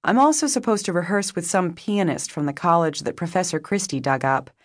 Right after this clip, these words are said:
Professor Christie, a retired music teacher at the university who I've been working with for the last few years,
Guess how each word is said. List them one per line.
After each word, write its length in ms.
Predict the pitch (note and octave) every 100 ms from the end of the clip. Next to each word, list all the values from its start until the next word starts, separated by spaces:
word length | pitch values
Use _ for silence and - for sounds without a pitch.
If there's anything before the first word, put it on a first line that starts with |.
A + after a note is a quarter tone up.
| _ _ _ _ _ _ _ _ _ _
Professor 400 | A3+ A3 C4+ A#3+
Christie, 560 | A3+ G#3 G3+ C3 D3+ C#3+ _ -
a 60 |
retired 540 | D#3+ D3+ E3+ F3 E3 D3+
music 360 | E3+ F3+ D3+
teacher 320 | - D3+ - C#3
at 80 |
the 80 | C#3
university 640 | D#3 E3 D3+ D#3+ E3 - C3
who 140 | D3
I've 180 | C#3+ C#3+
been 160 | D3+ D3
working 380 | E3 F3 D#3
with 180 | C3+ B2+
for 140 | - C#3+
the 40 |
last 360 | C3+ C#3+ C3+ -
few 180 | D3
years, 460 | C#3+ C#3 C3+ C#3 -